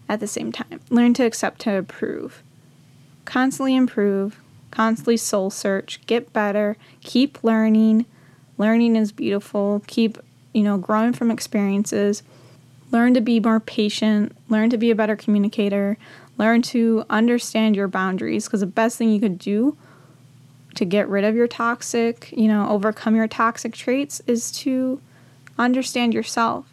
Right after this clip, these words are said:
and your boundaries and what you need and the support that you need, and openly communicate that with others.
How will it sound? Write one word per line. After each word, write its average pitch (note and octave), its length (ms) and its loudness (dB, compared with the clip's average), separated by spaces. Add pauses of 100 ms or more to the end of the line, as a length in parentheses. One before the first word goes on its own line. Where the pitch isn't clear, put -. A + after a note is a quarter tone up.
and G#3+ 160 2
your G#3+ 120 2
boundaries G3+ 560 -2
and G#3 180 2
what G3+ 160 0
you A3 120 4
need G3 340 2
and G3 220 2
the G3 40 0
support G#3+ 400 -4
that - 140 -4
you - 100 -6
need, F#3 340 0 (380)
and A#3+ 140 0
openly A#3+ 380 2
communicate A3 560 0
that - 280 -12
with G#3+ 160 -4
others. - 420 -8